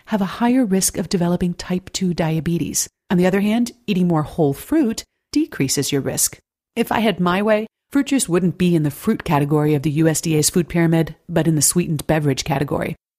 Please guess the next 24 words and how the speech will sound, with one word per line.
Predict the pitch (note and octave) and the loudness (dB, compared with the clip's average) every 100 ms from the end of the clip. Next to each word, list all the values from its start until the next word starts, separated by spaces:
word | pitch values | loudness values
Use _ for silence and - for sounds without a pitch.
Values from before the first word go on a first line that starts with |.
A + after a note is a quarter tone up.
| - | -2
So | - C4 - | 2 2 0
here | - - C#4+ | -8 -4 -2
are | C#4 B3 | 0 0
my | A3 G#3+ | 0 -2
quick | - F#3 E3+ | -4 -4 -2
and | F3+ | 0
dirty | E3 D#3+ | 0 0
tips | - C#3 - - - | -2 -6 -4 -6 -4
on | G#3+ F#3 | -2 0
how | - G3 | 2 2
to | G3+ | 2
eat | E3+ - | 2 -2
fruit. | - - - - _ _ _ | -2 -4 -2 -8 _ _ _
Number | B3 B3 B3 | -2 0 0
one, | A#3+ A#3+ A#3 | 0 0 -2
aim | G#3 A#3 | -2 -2
for | - B3+ | -2 -2
about | F#3 F3 - | 0 -4 -4
two | - G#3+ | -2 -2
cups | - D#3 - | -2 -6 -2
of | E3+ | -4
fruit | - C3+ - | 0 -2 0
a | E3 | -2
day. | D3 C3+ C#3+ | 0 0 -2